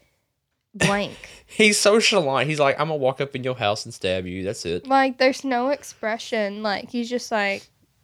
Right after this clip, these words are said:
Speaker 2: Everywhere he, that's what the one thing about that movie that I've always found was hilarious. It's like you turn around and he's just chilling, walking down the middle of the road.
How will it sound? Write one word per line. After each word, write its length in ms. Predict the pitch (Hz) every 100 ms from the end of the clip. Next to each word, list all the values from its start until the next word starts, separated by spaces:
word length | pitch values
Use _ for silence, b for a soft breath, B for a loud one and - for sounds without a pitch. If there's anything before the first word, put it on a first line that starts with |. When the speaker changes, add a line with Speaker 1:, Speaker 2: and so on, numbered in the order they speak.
| _ _ _ _ -
Speaker 2:
Everywhere 400 | 139 175 190 175
he, 260 | 180 92
that's 300 | 202 131 156
what 140 | 190 135
the 80 | 120
one 160 | 113
thing 100 | 120
about 140 | 123 113
that 100 | 101
movie 220 | 101 101
that 100 | 98
I've 100 | 92
always 300 | 95 104 104
found 220 | 107 95
was 160 | 90 -
hilarious. 600 | 113 95 87 85 82 -
It's 180 | 98 -
like 180 | 104 104
you 80 |
turn 260 | 101 - 120
around 200 | 113 110
and 100 | 113
he's 200 | 117 160
just 160 | 190 247
chilling, 380 | - 107 110 104
walking 320 | 92 98 101
down 140 | 101
the 40 | 107
middle 160 | 110 117
of 60 |
the 60 | 139
road. 800 | 127 113 117 117 113 117 120